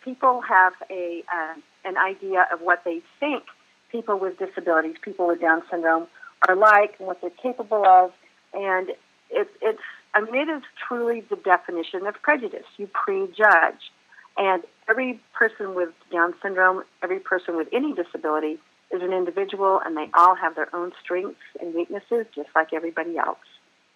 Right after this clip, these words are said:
And taking away the unknown taking away the fear is really the goal, my, my goal for this show, um, for people to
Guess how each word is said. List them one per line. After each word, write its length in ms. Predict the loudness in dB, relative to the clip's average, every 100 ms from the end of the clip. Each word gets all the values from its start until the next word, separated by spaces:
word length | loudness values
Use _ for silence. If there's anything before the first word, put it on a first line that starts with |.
| _
And 320 | -8 -6 -6 -10 -14 -8
taking 280 | -6 -4 -2
away 360 | 2 2 2
the 120 | -2 -2
unknown 720 | -4 0 2 2 0 -4 -8 _ _ _ -10
taking 300 | -8 -6 -6
away 240 | -2 0
the 120 | 0 -6 -6
fear 440 | -4 -2 -2 -4 -8 _ _ -4
is 380 | 0 0 -2 -6 -16 -12
really 260 | -2 0 0
the 100 | -2
goal, 400 | -2 -2 0 0
my, 180 | 2 2 0 2
my 240 | 4 4 0
goal 320 | -6 -4 -8 -8
for 100 | -8
this 160 | -8 -8 -2
show, 300 | 0 0 -4 _ -4
um, 280 | -4 -4 -10 0
for 280 | 2 2 0 _ _ -16
people 320 | -6 -4 -4 -6
to 300 | -6 -6 -6